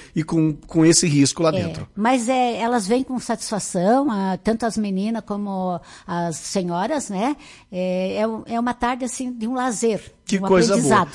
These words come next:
Speaker 1: E
Speaker 2: né?
Speaker 1: é um projeto que não vai ter fim, porque as pessoas vão gostando aqui da ideia. A Darcila Verde Carneiro também mandou dizer que tem lã pra doar, tanto branca quanto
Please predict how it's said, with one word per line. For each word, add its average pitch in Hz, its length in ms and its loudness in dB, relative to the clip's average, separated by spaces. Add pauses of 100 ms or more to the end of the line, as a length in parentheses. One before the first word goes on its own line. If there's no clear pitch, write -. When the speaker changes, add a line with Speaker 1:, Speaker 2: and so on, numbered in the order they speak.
(200)
Speaker 1:
E - 80 0
Speaker 2:
né? 185 60 6
Speaker 1:
é 196 40 8
um 214 80 6
projeto 214 420 4
que 262 80 -4
não 247 120 0
vai 233 140 2
ter 262 180 -2
fim, 185 220 2
porque - 120 -4
as 175 80 0
pessoas 190 380 2
vão 220 140 4
gostando 220 420 4
aqui 214 160 0
da 226 100 6
ideia. 165 360 4
A 165 80 2
Darcila 180 560 2
Verde 185 480 2
Carneiro 165 680 4 (300)
também 160 240 4
mandou 180 300 4
dizer 160 240 0
que - 80 -10
tem 185 180 4
lã 165 260 8
pra 180 140 2
doar, 151 340 4
tanto 185 300 0
branca 165 480 4
quanto 175 320 -2